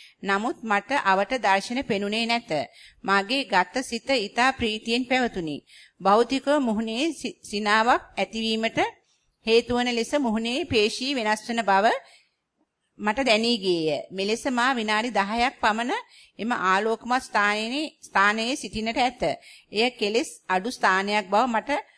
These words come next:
මොනියම් හෝ ක්‍රමයකින් වැටහුණි. නමුත් මාගේ සිත කෙලෙස් සහිත බැවින් මම ඒ ස්ථානයේ සිටියේ මොනියම් හෝ අරමුණක් අපේක්ෂාවෙනි. එබැවින් මම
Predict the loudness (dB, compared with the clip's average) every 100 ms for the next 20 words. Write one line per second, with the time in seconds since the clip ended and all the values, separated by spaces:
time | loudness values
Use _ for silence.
0 | _ _ -6 -4 2 2 2 2 2 2
1 | 2 0 -2 0 0 0 -2 -2 -4 -10
2 | -18 _ -4 0 0 0 2 2 2 -2
3 | -2 -6 -2 -2 0 -2 -2 -2 -2 0
4 | 0 2 2 2 2 -2 -4 -12 -20 -12
5 | -2 0 0 0 -2 0 2 2 2 -2
6 | -4 -4 -2 0 -2 -6 _ _ _ -8
7 | -4 -2 0 2 0 0 2 2 2 0
8 | -2 -2 -4 _ _ _ -6 -2 -2 0
9 | 2 4 4 -2 -8 -10 -4 0 2 2
10 | -2 -2 -2 0